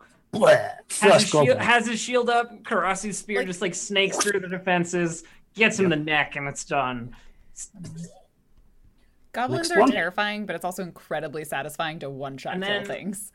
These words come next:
Speaker 2: I will move up. I will move up, and I will, um, bonus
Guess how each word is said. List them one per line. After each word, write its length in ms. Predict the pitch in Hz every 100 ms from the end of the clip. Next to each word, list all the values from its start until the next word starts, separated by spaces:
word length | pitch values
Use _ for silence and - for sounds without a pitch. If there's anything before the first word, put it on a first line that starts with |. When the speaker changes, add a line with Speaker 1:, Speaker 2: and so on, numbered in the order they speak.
| -
Speaker 2:
I 100 | 185
will 160 | 185
move 220 | 190 226 233
up. 340 | 254 254 - - - _ _
I 60 | 190
will 100 | 190
move 240 | 202 214
up, 300 | 202 208 202 -
and 160 | 185
I 140 | 180 175
will, 640 | 170 170 165 160 160 -
um, 380 | - 165 156 147
bonus 420 | 139 185 190 -